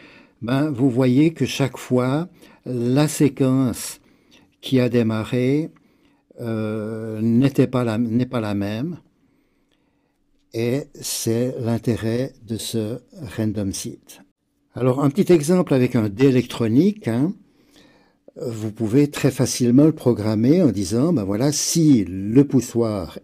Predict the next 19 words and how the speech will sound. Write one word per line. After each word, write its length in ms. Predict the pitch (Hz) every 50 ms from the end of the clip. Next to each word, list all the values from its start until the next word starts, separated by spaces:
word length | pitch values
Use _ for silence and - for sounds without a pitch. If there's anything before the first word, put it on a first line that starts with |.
| _ _
est 340 | - 123 117 113 104 - -
actif, 760 | 95 82 - - - 131 139 190 240 269 - - - - - _ _ _ _ _ - - - - - - - - _ _ _ _ _ _ -
on 280 | 165 156 160 156 143
allume 440 | 139 127 127 123 135 135 131 123 117
le 160 | 110 120 113
dé 420 | 98 104 131 127 127 123 113 107 - -
avec 380 | 104 107 110 107 104 117 107 -
la 100 | 107 107
valeur 340 | 95 107 104 107 101 95 101
aléatoire 920 | 101 98 101 98 101 - 104 107 113 107 104 95 90 85 90 - - - _ _ _ _ _ _ -
de 180 | 92 92 110
zéro 440 | 107 - - 113 98 87 107 113 110
à 80 | 92 85
cinq. 580 | - - 117 123 151 208 254 - - - - _ _ _ _ _ _ _ - - - - - _ _ _ -
Cette, 360 | - - - - 110 101 - - - - -
cette 240 | - - 101 87 -
procédure 800 | - - - 120 - - 131 120 110 107 123 127 120 110 95 101
allume 320 | 104 104 110 107 110 113
dé, 400 | 95 110 120 120 120 110 92 80